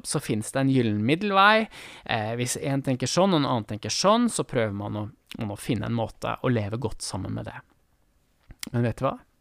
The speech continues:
Gud er ikke en helt vanlig venn. Når han taler, så taler han sannhet. Når han sier hva han har på hjertet, så er det ikke tid for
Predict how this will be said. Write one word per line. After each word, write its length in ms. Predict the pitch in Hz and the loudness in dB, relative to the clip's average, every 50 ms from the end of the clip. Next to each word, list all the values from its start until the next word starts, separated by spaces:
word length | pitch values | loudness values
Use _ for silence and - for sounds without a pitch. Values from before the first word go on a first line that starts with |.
| _ _ _ _ _ _ _ _ - - _ - _ _ _ _ _ | _ _ _ _ _ _ _ _ -20 -20 _ -20 _ _ _ _ _
Gud 460 | - - 117 - 139 139 160 170 - - | -10 -8 -2 -2 0 0 -2 -4 -6 -8
er 240 | - 117 110 104 - | -6 -6 -6 -6 -6
ikke 140 | - - 135 | -6 -6 -6
en 60 | 123 - | -4 -4
helt 220 | 120 120 - - | -6 -8 -6 -6
vanlig 300 | 135 117 113 113 117 120 | -4 -4 -4 -4 -6 -6
venn. 240 | 127 - - 135 - _ - _ _ _ _ _ _ _ _ _ _ _ _ _ _ _ _ _ _ _ _ _ _ _ _ - - | -8 -8 -10 -12 -16 _ -20 _ _ _ _ _ _ _ _ _ _ _ _ _ _ _ _ _ _ _ _ _ _ _ _ -2 -2
Når 140 | 135 131 - | 0 0 0
han 160 | 143 139 139 | -2 -4 -4
taler, 540 | - - - 147 120 117 117 117 160 226 - _ _ | -6 -6 -4 -4 -2 -2 -2 -4 -6 -6 -8 _ _
så 160 | - - 135 | -12 -12 -12
taler 380 | - - 135 123 117 113 117 117 | -10 -8 -8 -6 -6 -6 -6 -6
han 140 | 117 120 - _ _ - - | -6 -6 -8 _ _ -12 -8
sannhet. 840 | - - - - - 107 107 107 127 - - - _ _ - - - _ _ _ _ _ _ _ _ _ - - _ _ _ _ _ _ _ _ _ _ | -6 -6 -4 -4 -4 -4 -4 -4 -6 -6 -10 -16 _ _ -20 -20 -20 _ _ _ _ _ _ _ _ _ -20 -20 _ _ _ _ _ _ _ _ _ _
Når 160 | - 131 127 - - - | -2 -2 -2 0 0 2
han 160 | 147 156 175 190 190 190 - _ _ _ _ _ _ _ _ _ _ - - - | 2 2 2 0 -4 -4 -8 _ _ _ _ _ _ _ _ _ _ -20 -20 -16
sier 540 | - - - - - 180 139 123 131 135 | -14 -12 -8 -4 -2 0 2 2 2 2
hva 80 | 127 120 | 2 0
han 80 | 123 123 | 0 0
har 80 | 120 - | -2 -2
på 80 | - | -2
hjertet, 320 | 135 120 - - - 135 - | -4 -4 -4 -8 -8 -6 -4
så 140 | - - | -4 -4
er 100 | 110 113 | -4 -4
det 140 | 101 117 - | -4 -6 -6
ikke 160 | - 120 - - | -8 -10 -8 -6
tid 240 | - 110 107 - - | -6 -6 -6 -6 -8
for 240 | - 113 113 117 | -6 -6 -6 -6